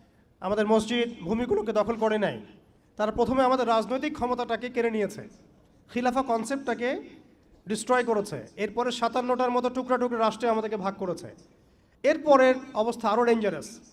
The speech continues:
ওই রাষ্ট্রগুলোর মধ্যে তারা তাদের তাবেদার মোনাফেক শাসক বসাইছে। তাদের ধাপগুলো বুঝেন, কোন জায়গা থেকে আমরা কোন জায়গায় আসছি। তারপরে আমি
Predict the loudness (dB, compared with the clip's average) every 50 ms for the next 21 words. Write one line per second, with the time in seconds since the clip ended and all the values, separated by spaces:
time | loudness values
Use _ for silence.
0 | _ _ _ _ _ _ _ _ _ 0 2 2 4 4 2 0 0 -2 0 2
1 | 2 2 4 4 4 4 4 2 2 2 2 2 2 2 0 0 0 2 2 2
2 | 4 4 4 4 2 2 -2 0 2 2 2 2 2 0 2 2 2 2 0 0
3 | 0 0 0 0 0 0 -2 -4 -4 -2 -2 -2 0 -2 -2 -2 -2 -2 0 -2
4 | -4 -4 -6 -14 -18 -20 -20 _ _ _ _ _ _ _ _ _ _ _ _ _
5 | _ _ _ _ _ _ _ _ _ _ _ _ _ _ _ _ _ _ _ _
6 | _ _ _ _ _ _ _ _ -6 -4 -4 -2 0 0 0 0 0 -2 -2 0
7 | 0 2 2 2 0 0 0 2 2 2 4 4 2 2 2 0 0 0 0 0
8 | -2 -2 -2 0 0 0 0 2 0 0 -2 -4 -12 -14 -14 -14 -16 -20 -20 _
9 | _ _ _ -2 -2 -2 2 2 2 2 4 2 0 0 -2 -4